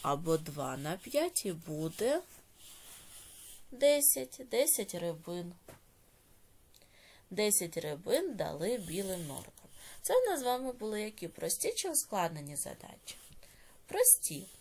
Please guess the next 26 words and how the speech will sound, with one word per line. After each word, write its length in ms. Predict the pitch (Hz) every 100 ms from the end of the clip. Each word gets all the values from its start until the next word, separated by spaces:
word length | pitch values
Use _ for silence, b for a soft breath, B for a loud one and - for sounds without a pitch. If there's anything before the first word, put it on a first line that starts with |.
| B B B
А 120 | -
тепер 360 | - 269 269 247
ми 160 | 220
об'єднаємо 880 | 214 220 240 226 214 185 170 160 170
ці 400 | 175 - - 196
дві 260 | 175 165 156
прості 500 | - 151 160 - 190
задачі 640 | 190 185 269 466 - 415
в 160 | 294 208
одну 520 | 175 - 156 208 254
складену. 840 | - - - 139 143 135 143 160 - - - _ b b b
Готові? 680 | 160 170 143 139 165 - 330 - - - - - - - B B B B - 302
Отже, 340 | 202 - - - B B B B B -
записали, 640 | 254 254 285 247 208 196
будь 160 | 185
ласка, 380 | 180 175 - 196
номер 440 | 190 202 190 170 165
один 520 | 165 156 214 403 415
в 40 |
дужках 640 | 180 170 - - 220 220 - -
три. 220 | 180 156 156 - - - B B B
І 120 | 370
наша 380 | 440 269 294 269
з 80 | 220
вами 260 | 214 208
задача. 640 | 190 180 156 135 - -